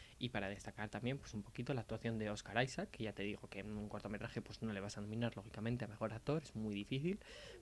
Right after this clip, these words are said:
pero sí que, sí que lo hace mo-, sí que lo hace honestamente bien, o sea,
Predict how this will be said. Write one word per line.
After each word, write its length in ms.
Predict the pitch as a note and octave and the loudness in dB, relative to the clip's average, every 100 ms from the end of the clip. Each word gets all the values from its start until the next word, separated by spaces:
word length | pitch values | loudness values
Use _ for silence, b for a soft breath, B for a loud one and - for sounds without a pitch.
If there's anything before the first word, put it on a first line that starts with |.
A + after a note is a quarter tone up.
| - | 4
pero 240 | C#3+ F3+ | 6 6
sí 220 | F#3 B2+ | 4 2
que, 440 | A#2+ C#3+ C3+ A2 G#2 | 4 4 6 4 2
sí 160 | - G#2+ | -2 0
que 100 | G#2+ | 2
lo 60 | |
hace 120 | G#2 A2 | 2 2
mo-, 220 | G#2 G2+ | 2 0
sí 160 | - | -2
que 80 | A2 | -2
lo 80 | A2 | -2
hace 400 | - C#3 B2+ G#2 F#2+ | 2 2 4 2 -2
honestamente 480 | A2 G2+ G#2+ G#2+ G2+ | -2 -2 0 2 2
bien, 260 | G2+ F#2 - - | 0 0 -2 -8
o 60 | |
sea, 320 | - - A2+ | -8 -8 -8